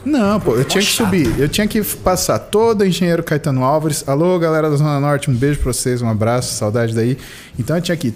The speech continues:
Speaker 1: toda a Engenheiro Caetano Álvares, toda a Marginal Tietê. Aí eu pegava a Marginal, aliás, a parte da Marginal Tietê, toda a Marginal Pinheiros. Aí eu chegava no meu consultório, que ficava na Rua São, São Alves dos Santos,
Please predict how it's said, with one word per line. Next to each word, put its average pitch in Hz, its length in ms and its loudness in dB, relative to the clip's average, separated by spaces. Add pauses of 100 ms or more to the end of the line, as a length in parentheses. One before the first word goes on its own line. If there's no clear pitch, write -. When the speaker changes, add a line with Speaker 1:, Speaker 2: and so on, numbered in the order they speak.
(120)
Speaker 1:
toda 180 360 0
a 160 40 2
Engenheiro 151 360 0
Caetano 135 360 -2
Álvares, 123 480 -2 (160)
toda 185 380 2
a 175 40 2
Marginal 165 520 2
Tietê. 165 560 -2
Aí 175 440 0
eu 233 60 0
pegava 196 380 0
a 185 40 2
Marginal, 175 540 0
aliás, 127 640 0 (100)
a 127 220 0
parte 202 380 0
da 190 80 0
Marginal 170 340 2
Tietê, 165 480 0 (540)
toda 226 220 4
a - 20 4
Marginal 180 340 2
Pinheiros. 175 540 0
Aí 131 160 0
eu 165 80 0
chegava 165 220 0
no 156 40 0
meu 147 80 0
consultório, 139 420 -2
que - 80 -12
ficava 110 220 -2
na 117 60 0
Rua 113 160 -2
São, 151 180 0
São 196 220 0
Alves 208 180 -2
dos 202 140 -2
Santos, - 420 -2